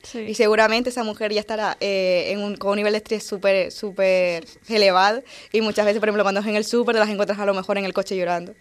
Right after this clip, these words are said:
Speaker 2: Porque encima también eso, tú sientes esa, esa mirada juzgadora.
Speaker 1: Que la gente te está mirando.
Speaker 2: Claro, y, y cuchi-, y cuchichea y dice, "Qué mala madre", que, y a lo mejor es que el niño, eh, se levantó y ma-,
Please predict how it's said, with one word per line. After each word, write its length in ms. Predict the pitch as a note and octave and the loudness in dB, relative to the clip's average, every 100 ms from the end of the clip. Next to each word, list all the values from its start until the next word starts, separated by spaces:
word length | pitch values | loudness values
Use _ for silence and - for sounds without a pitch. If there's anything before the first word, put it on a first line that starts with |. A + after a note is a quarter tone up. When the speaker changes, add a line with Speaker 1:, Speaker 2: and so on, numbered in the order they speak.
| _ _ _ _ _ _ _ | _ _ _ _ _ _ _
Speaker 2:
Porque 180 | G3 G3 | -4 -2
encima 260 | G3 G#3 A#3 | -2 -2 0
también 260 | A#3 A#3+ A#3+ | 0 0 -2
eso, 180 | A#3 | -4
tú 60 | F#3+ | -4
sientes 220 | A3+ G#3 A#3 | -4 -4 -4
esa, 240 | A3 - | -6 -6
esa 180 | A#3 A#3+ | -4 -2
mirada 260 | A#3+ A3+ A#3+ | 0 2 2
juzgadora. 540 | C4 A3+ G#3 G#3 G#3 | 0 -2 2 4 4
Speaker 1:
Que 40 | |
la 80 | A3+ | 0
gente 300 | - A3 A3 | -2 -6 -4
te 80 | G#3+ | -6
está 180 | - G#3+ | -8 -6
mirando. 300 | G#3 G3+ G#3+ | -4 -2 4
Speaker 2:
Claro, 380 | G#3 G3+ G#3 A3+ - | 6 4 2 -8 -6
y, 100 | A3 - | -6 -2
y 200 | A3 G#3 | -4 -2
cuchi-, 260 | A3+ A#3+ C4+ | -2 -2 -2
y 60 | B3 | -2
cuchichea 480 | - F3 - G#3+ | -2 -4 2 4
y 60 | G3+ | 4
dice, 200 | F#3+ G3 | -2 -6
"Qué 140 | G3+ | -6
mala 280 | G3 G3+ G3+ | -6 -6 -6
madre", 340 | G3 G3+ G3+ G3+ | -4 -4 -6 -6
que, 160 | F3 - _ _ - | -8 -10 _ _ 0
y 60 | |
a 40 | G3+ | 2
lo 80 | G3 | 4
mejor 240 | F3+ F#3 | 2 -2
es 80 | F#3 | -2
que 100 | G#3 | 0
el 100 | G3 | 0
niño, 440 | F#3+ G3+ G#3 D4 - | -2 -4 -6 -8 -6
eh, 140 | F#3+ G3+ | -4 -4
se 180 | G#3 | 0
levantó 600 | G3 F3+ F#3 G#3 G#3 G#3+ A3+ | 2 2 0 2 4 4 4
y 60 | |
ma-, 380 | G#3+ G#3+ G#3+ | 2 2 2